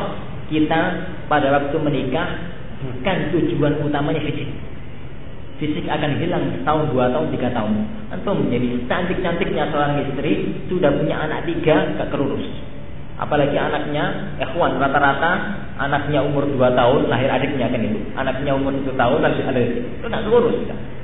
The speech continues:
Jadi kalau antum, jadi menikahnya adalah karena fisik, jadi siap-siaplah untuk menyesal enam tahun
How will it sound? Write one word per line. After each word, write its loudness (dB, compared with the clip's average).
Jadi -2
kalau 4
antum, 2
jadi -2
menikahnya 0
adalah 2
karena 0
fisik, 2
jadi -2
siap-siaplah 2
untuk 0
menyesal 0
enam 0
tahun 2